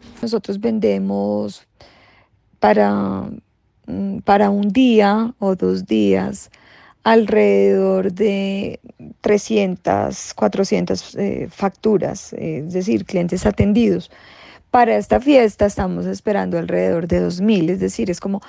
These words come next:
se cuatriplica, eh, o, o, o se, sí, se fortalece la operación cuatro veces, eh, en una fiesta. Eh, esto, pues, hace que tengamos personal adicional,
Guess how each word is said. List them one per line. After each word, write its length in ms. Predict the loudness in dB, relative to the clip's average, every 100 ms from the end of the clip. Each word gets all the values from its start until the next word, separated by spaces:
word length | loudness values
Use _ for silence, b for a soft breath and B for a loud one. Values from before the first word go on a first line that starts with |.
| B B
se 340 | _ 2 4 4
cuatriplica, 1200 | 4 2 2 -4 0 0 0 0 0 0 -2 -6 -8
eh, 180 | -6
o, 160 | -6 -6
o, 180 | -6 -6 -4
o 120 | -6
se, 440 | -4 -4 -4 -8 -10
sí, 220 | -8 -6
se 140 | -4
fortalece 500 | -2 -2 0 0 0
la 100 | 2
operación 560 | 2 2 0 -4 -6 -4
cuatro 400 | -2 -2 -2 0
veces, 540 | 0 -2 -6 -10 -12 B B B B B -2
eh, 300 | 0 0 -2 -2
en 180 | -2
una 160 | 0 -4
fiesta. 420 | -6 -12 -10 -12 B B B B B
Eh, 440 | 4 6 6 4 4
esto, 320 | 4 4 0
pues, 180 | -2 0
hace 240 | -2 -4 -6
que 320 | -2 0 0
tengamos 540 | -4 -4 -4 -4 -6
personal 500 | -6 -6 -4 -4 -4
adicional, 920 | -4 -4 -6 -6 -2 0 0 0 -2